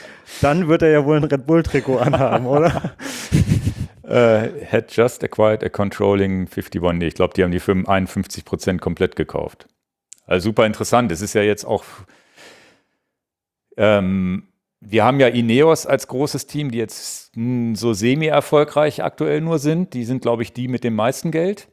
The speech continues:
Speaker 1: Mhm.
Speaker 2: Und dann haben wir ja Jumbo Visma, das erfolgreichste Team aktuell und die, glaub ich, auch die meisten Erfolge so feiern insgesamt.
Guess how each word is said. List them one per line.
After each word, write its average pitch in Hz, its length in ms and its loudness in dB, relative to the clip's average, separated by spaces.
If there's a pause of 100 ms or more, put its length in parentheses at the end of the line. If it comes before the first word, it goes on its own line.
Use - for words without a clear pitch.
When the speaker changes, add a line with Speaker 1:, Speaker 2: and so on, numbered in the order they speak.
(100)
Speaker 1:
Mhm. 120 340 -8 (420)
Speaker 2:
Und 107 120 0
dann 107 160 4
haben 117 140 2
wir 113 140 4
ja 104 480 6 (640)
Jumbo 107 360 0
Visma, 156 400 0
das - 380 -4
erfolgreichste 139 760 0
Team 147 260 -2
aktuell 160 840 2
und 117 1120 -2 (100)
die, 117 140 -2
glaub 110 260 4
ich, - 220 -4
auch - 140 -2
die 110 160 -2
meisten 110 380 0
Erfolge 139 400 0
so 156 240 -4
feiern 160 580 -2
insgesamt. 160 840 -2